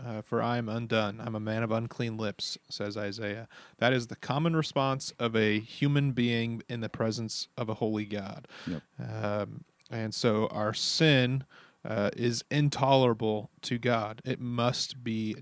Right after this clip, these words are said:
Speaker 1: dealt with. And so to say that, yeah, because I'm, I'm a child of God and I'm fearfully and wonderfully made, uh, Psalm one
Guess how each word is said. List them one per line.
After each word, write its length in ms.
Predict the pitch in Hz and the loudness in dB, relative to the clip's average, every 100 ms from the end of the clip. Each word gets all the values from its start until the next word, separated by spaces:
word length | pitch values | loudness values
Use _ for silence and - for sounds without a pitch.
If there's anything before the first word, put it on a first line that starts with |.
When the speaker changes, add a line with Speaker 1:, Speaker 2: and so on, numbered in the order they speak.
| 120 | -6
Speaker 1:
dealt 240 | 117 117 | -2 -2
with. 260 | 117 113 117 - - - - | -2 -8 -10 -16 -20 -20 -10
And 100 | 113 | -4
so 120 | 123 | 2
to 80 | 120 | 4
say 320 | 117 - 139 | 4 6 8
that, 180 | 127 120 - _ - | 8 6 0 _ 0
yeah, 160 | 139 | 2
because 340 | 101 - 131 117 | 2 0 0 2
I'm, 240 | 113 110 107 | -2 -4 -6
I'm 280 | 113 107 107 | -6 -4 -4
a 140 | 117 | -4
child 360 | 113 - 117 113 | -2 2 4 2
of 100 | 113 | -2
God 520 | 123 117 117 117 113 - - - - | 0 2 4 2 0 -8 -20 -20 -12
and 120 | 113 | -6
I'm 260 | 101 101 104 | -4 -6 -10
fearfully 560 | - 147 139 139 123 | 4 6 8 6 4
and 140 | 117 110 | 2 2
wonderfully 480 | 120 120 110 110 104 | 0 0 -2 -6 -6
made, 420 | 113 117 117 113 _ _ - _ - | -4 0 0 -2 _ _ -20 _ -12
uh, 160 | - | -10
Psalm 340 | - - 110 107 | -6 -4 -2 -2
one 320 | 107 110 | -4 -4